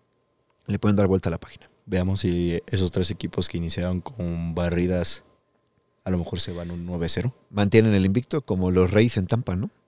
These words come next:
Speaker 1: Que, ¿cuánto empezaron? Creo que doce trece cero, ¿no? Hasta que llegó su primera derrota. ¿Po-, podrá pasar algo así en Liga Mexicana? Vamos a ver.
Speaker 2: O sea, si un-, si alguno de esos equipos, o de los tres, se va nueve cero,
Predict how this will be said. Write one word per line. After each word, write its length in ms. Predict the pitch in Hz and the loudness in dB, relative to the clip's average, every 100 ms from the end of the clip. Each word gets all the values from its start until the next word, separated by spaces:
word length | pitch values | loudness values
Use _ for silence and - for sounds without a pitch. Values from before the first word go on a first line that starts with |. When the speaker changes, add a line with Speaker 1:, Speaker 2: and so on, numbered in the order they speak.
| _ | _
Speaker 1:
Que, 500 | - 92 87 87 90 - | 2 4 4 2 0 0
¿cuánto 220 | 120 131 | 0 0
empezaron? 340 | 98 110 156 | 0 0 0
Creo 160 | 120 123 | -2 -2
que 100 | 113 | 0
doce 300 | 104 110 107 | 2 0 0
trece 240 | 107 107 | -2 -2
cero, 220 | 120 107 | -2 -2
¿no? 120 | 87 117 | -2 -4
Hasta 180 | - | -4
que 120 | 90 92 | -6 -4
llegó 260 | 90 101 | -2 -2
su 80 | 98 | -4
primera 300 | 104 95 95 | -2 -2 0
derrota. 360 | 87 107 - - - - - _ _ | 0 -2 -4 -8 -14 -20 -20 _ _
¿Po-, 140 | 92 | -4
podrá 360 | - 98 90 101 | -2 -2 0 0
pasar 240 | 117 110 | 0 0
algo 140 | 113 113 | 0 0
así 140 | 120 | 0
en 60 | 113 | 0
Liga 200 | 117 113 | 0 0
Mexicana? 440 | 104 - 143 185 - | -4 -6 -6 -6 -8
Vamos 280 | 98 113 - | -6 -4 -6
a 20 | |
ver. 220 | - - _ _ _ _ _ _ | -10 -18 _ _ _ _ _ _
Speaker 2:
O 100 | - | -8
sea, 140 | 98 95 95 - _ _ _ _ _ | -4 -4 -4 -8 _ _ _ _ _
si 160 | - 110 | 0 4
un-, 200 | 120 131 | 4 2
si 140 | 135 110 | 8 8
alguno 260 | 123 180 | 10 8
de 120 | 175 | 6
esos 200 | 151 151 | 4 2
equipos, 400 | 117 - 98 90 - _ - | 0 0 0 0 -4 _ -6
o 140 | 95 | -2
de 80 | 87 | 0
los 240 | 82 82 | -2 -6
tres, 440 | - 98 87 - - _ _ _ _ _ | -8 -8 -6 -8 -12 _ _ _ _ _
se 180 | - 90 | -2 2
va 140 | 98 | 4
nueve 280 | 113 113 95 | 4 4 2
cero, 300 | - 110 | 0 -2